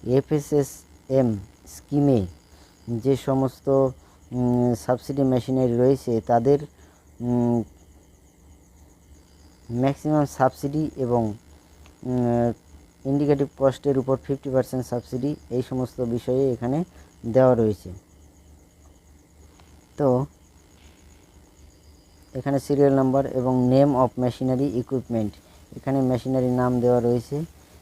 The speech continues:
এবং ক্যাটাগরি ওয়াইজ স্পেসিফিকেশন, ক্যাপাসিটি এবং কোন মেশিনে কত ক্যাপাসিটি, উম, কত এইচপি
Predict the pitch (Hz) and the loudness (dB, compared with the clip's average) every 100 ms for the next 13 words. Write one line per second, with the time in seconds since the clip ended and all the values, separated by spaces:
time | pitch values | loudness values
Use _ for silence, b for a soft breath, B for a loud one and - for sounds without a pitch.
0 | - - 117 123 - 131 143 135 131 123 | -14 -6 -4 -4 -2 -2 0 0 2 2
1 | 123 123 - - 127 117 117 120 110 123 | 2 0 -4 -8 -6 -6 -4 -4 -4 -4
2 | 117 123 113 120 117 104 107 110 123 - | -6 -6 -4 -6 -6 -6 -6 -4 -8 -6
3 | 139 147 135 127 135 123 139 139 147 135 | -4 -2 -2 -4 -6 -4 -4 -4 -6 -4
4 | 127 127 127 120 113 - - - - - | -4 -4 -4 -6 -6 -8 -16 -18 -10 -8
5 | - 123 117 127 139 123 120 - 143 | -6 -6 -6 -4 0 0 -2 -6 -10